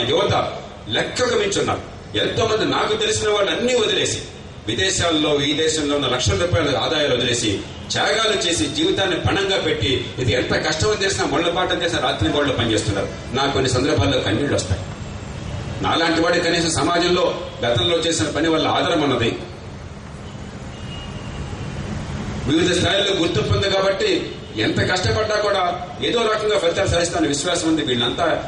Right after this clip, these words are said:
ఏ ధైర్యం చూసి ఇన్ని త్యాగాలు చేస్తున్నారు, ఎంత కష్టపడుతున్నారని నా కళ్ళు చెమరుస్తుంటాయి. త్యాగధనుల కొరత లేదు, కానీ త్యాగధనులకు విలువ లేదు. విలువ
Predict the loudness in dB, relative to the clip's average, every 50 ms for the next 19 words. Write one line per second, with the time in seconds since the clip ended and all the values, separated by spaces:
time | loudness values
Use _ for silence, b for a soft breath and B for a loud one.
0 | -8 -6 -4 -2 0 2 2 2 2 2 2 2 2 2 2 2 2 0 2 2
1 | 2 2 2 2 2 2 2 2 2 2 2 2 2 0 0 0 0 0 0 0
2 | 0 -2 -2 -4 -8 -10 -12 -12 -12 -12 -12 -12 -12 -12 -12 -10 -6 -2 0 2
3 | 2 2 2 2 2 0 2 2 2 2 2 2 2 2 2 2 2 2 2 2
4 | 0 0 0 0 0 0 0 -2 -2 -4 -4 -6 -6 -6 -8 -10 -10 -12 -12 -12
5 | -12 -12 -10 -8 -4 -2 -2 0 0 2 0 2 0 0 -2 -2 -2 -2 -2 -2
6 | -2 -2 -2 0 0 2 2 2 2 2 2 2 2 2 2 2 2 2 2 0
7 | 0 -2 -6 -8 -10 -10 -10 -10 -10 -10 -10 -6 -2 0 0 0 0 0 0 0
8 | 0 2 2 2 4 4 4 4 4 2 2 2 2 2 2 4 4 2 2 2
9 | 0 -2 -4 -6 -10 -12 -12 -12 -12 -12 -12 -12 -12 -12 -12 -12 -12 -12 -12 -12
10 | -12 -12 -12 -12 -12 -12 -12 -12 -12 -12 -12 -8 -4 -2 0 2 2 4